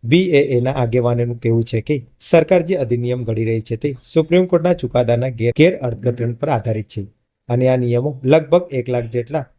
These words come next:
સ્વનિર્ભર શિક્ષકોને બેરોજગાર બનાવી શકે છે. મુખ્ય વિરોધના મુદ્દાઓમાં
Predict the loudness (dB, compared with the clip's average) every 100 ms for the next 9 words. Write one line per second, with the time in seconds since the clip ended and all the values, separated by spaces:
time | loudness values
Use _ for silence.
0 | _ _ _ _ _ 2 2 4 2 2
1 | 0 -2 -6 -6 -4 -4 -2 -2 -2 -4
2 | -4 -4 -6 -8 -10 -10 -8 0 2 4
3 | 4 4 2 2 -2 -2 0 2 2 -4
4 | -6